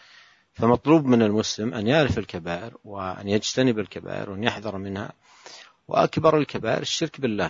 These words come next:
كما قال عليه الصلاة والسلام: "ألا أنبئكم بأكبر الكبائر؟" قلنا: "بلى يا رسول الله." قال: "الشرك بالله وعقوق الوالدين وشهادة الزور." وجاء عنه في هذا المعنى أحاديث كثيرة.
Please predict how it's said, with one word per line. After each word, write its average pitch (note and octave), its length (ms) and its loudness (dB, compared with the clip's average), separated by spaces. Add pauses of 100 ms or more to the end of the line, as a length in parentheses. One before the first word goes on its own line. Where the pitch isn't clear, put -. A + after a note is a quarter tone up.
كما F2+ 180 -8
قال F#2+ 240 -4
عليه F2+ 240 -4
الصلاة F2 440 -6
والسلام: E2+ 520 -10
"ألا E2+ 220 -10
أنبئكم F#2+ 640 -6
بأكبر F#2 460 -10
الكبائر؟" F#2+ 500 -6
قلنا: G2+ 240 -6
"بلى A2+ 240 4
يا F#2+ 80 0
رسول F2 280 -10
الله." G2+ 180 -6 (580)
قال: A2+ 180 0
"الشرك - 380 -2
بالله E2+ 360 -6
وعقوق E2 480 -6
الوالدين F2+ 580 -6
وشهادة F2+ 580 -6
الزور." - 320 -14 (720)
وجاء A2 320 6
عنه G#2 380 0
في F2+ 180 -10
هذا G#2 520 0 (680)
المعنى G2+ 880 -4
أحاديث G#2+ 760 -6
كثيرة. D#2+ 520 -12